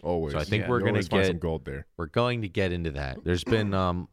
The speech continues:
Speaker 2: lots of Pokemon stuff. Pokemon's back, you
Speaker 1: Oh,
Speaker 2: know.
Speaker 1: God, do I see Jake Paul?
Speaker 2: Poke-, Jake Paul's
Speaker 3: Jake
Speaker 2: back.
Speaker 3: Paul's
Speaker 1: Jake
Speaker 3: back
Speaker 1: Paul's back
Speaker 3: and better
Speaker 1: too,
Speaker 3: than ever.
Speaker 1: unfortunately.
Speaker 2: Jake Paul's back. Pokemon's back. Two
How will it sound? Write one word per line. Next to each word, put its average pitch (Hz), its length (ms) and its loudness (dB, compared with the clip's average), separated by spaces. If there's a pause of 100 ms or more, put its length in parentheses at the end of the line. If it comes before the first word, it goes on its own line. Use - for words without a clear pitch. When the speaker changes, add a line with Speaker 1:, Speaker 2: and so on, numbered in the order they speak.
(480)
Speaker 2:
lots 104 300 2
of 120 140 -2
Pokemon 104 720 -2
stuff. 87 440 2
Pokemon's 95 560 0
back, 85 500 2
you - 80 -2
Speaker 1:
Oh, 87 60 0
Speaker 2:
know. 85 160 0
Speaker 1:
God, 101 240 -2
do 101 100 -2
I 104 40 -2
see 101 120 -8
Jake 80 320 -10
Paul? 80 420 -4
Speaker 2:
Poke-, 95 340 -2 (160)
Jake 95 240 -4
Paul's 92 280 2
Speaker 3:
Jake 104 120 2
Speaker 2:
back. 90 140 4
Speaker 3:
Paul's 120 200 4
Speaker 1:
Jake 110 80 -4
Speaker 3:
back 123 240 4
Speaker 1:
Paul's 113 160 0
back 110 280 2
Speaker 3:
and - 120 -12
better 131 300 4
Speaker 1:
too, 131 60 -2
Speaker 3:
than 135 140 2
ever. 107 300 0
Speaker 1:
unfortunately. 82 880 -4
Speaker 2:
Jake 131 180 0
Paul's 135 220 4
back. 131 300 0 (140)
Pokemon's 95 500 0
back. 76 340 -2
Two 131 460 2